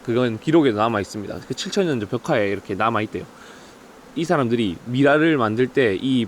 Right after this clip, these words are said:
벌들의 행동에서 뭐 모티브를 땄다, 뭐 그런 말도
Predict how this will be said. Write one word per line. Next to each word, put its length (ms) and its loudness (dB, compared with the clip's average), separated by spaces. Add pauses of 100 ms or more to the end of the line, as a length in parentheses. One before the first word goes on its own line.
(120)
벌들의 520 4
행동에서 640 -2 (300)
뭐 160 -6
모티브를 600 -4 (680)
땄다, 360 0
뭐 180 -6
그런 240 -2
말도 380 -2